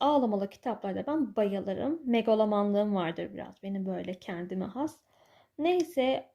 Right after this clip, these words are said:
sonra bir şeyler oldu. Kitabımı bulamadım ben. Kalınlığı mı gözümü korkuttu? Nedir işte bilmiyorum.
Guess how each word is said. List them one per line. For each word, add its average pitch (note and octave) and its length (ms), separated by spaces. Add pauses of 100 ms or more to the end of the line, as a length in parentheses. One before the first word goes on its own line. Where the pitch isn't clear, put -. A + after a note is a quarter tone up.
(120)
sonra G#4 400
bir G#4 80
şeyler G#4 500
oldu. C#4+ 680 (360)
Kitabımı F4 560
bulamadım G3+ 560
ben. F#3+ 180
Kalınlığı C#4+ 460
mı D4+ 120
gözümü G3+ 340
korkuttu? - 560
Nedir A#3+ 240
işte B3+ 420 (180)
bilmiyorum. G3+ 380